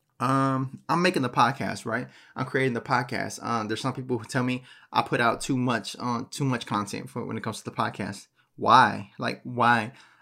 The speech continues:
Um, I built up, um, a habit of being persistent. Like, I learned how to be persistent. The first time I had the channel, the, the first time the, the channel was a success, not because,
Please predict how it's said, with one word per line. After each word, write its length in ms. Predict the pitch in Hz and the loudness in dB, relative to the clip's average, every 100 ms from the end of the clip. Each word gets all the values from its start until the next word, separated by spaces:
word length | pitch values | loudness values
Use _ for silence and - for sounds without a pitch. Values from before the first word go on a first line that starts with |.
| _ | _
Um, 280 | 131 123 123 | 0 0 0
I 160 | - 143 | 2 2
built 380 | 131 151 156 131 | 4 2 2 0
up, 260 | 117 117 | -4 -2
um, 600 | 107 113 113 110 104 110 _ _ _ | -2 0 0 0 -2 -6 _ _ _
a 60 | 123 | -2
habit 540 | 123 151 170 139 98 - _ _ _ - | -2 0 2 2 0 -4 _ _ _ -2
of 300 | 131 120 117 | 2 2 2
being 280 | 147 147 135 | 0 2 0
persistent. 560 | 135 - 151 - 113 | -2 -2 -4 -4 -4
Like, 120 | 107 | 0
I 80 | 113 | 2
learned 300 | 120 127 123 | 4 4 2
how 160 | 117 113 | 2 0
to 100 | 117 | 0
be 140 | 117 | -2
persistent. 500 | - 113 139 135 117 - - _ | -6 -6 -4 -4 -8 -10 -20 _
The 60 | - | -6
first 240 | 131 160 | 2 2
time 120 | 165 139 | 4 2
I 40 | |
had 120 | 139 | 2
the 60 | 110 | 0
channel, 520 | 104 160 151 123 - _ | 0 0 2 -2 -6 _
the, 100 | 175 | 0
the 240 | 131 - 131 | 0 0 -2
first 300 | - 165 - | 2 2 4
time 240 | 131 127 | 2 2
the, 220 | 117 110 | 0 -2
the 80 | - | -4
channel 300 | 131 185 180 | -2 0 0
was 260 | 127 135 131 | 2 0 0
a 100 | - | -8
success, 520 | - 127 165 160 139 - - - | -8 -6 -2 -2 -4 -14 -20 -6
not 300 | 131 151 143 | 0 2 2
because, 640 | 139 135 139 135 123 - | 0 2 2 4 0 -4